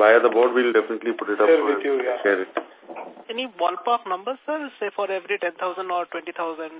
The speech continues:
Speaker 1: No, it depends on the, uh, there is no, I mean, it all depends on where we go, what we are planning to do. So a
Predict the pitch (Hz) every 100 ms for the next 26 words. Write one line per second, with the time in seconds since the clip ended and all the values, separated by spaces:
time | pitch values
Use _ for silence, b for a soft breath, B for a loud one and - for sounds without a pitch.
0 | - 160 156 147 120 110 - - 135 156
1 | 180 190 190 185 170 147 110 117 110 135
2 | 160 160 180 151 - - 151 156 165 190
3 | 156 170 175 170 117 120 139 147 139 139
4 | 143 143 B B 113 123 131 143 139 127
5 | 135 139 139 135 135 127 - 156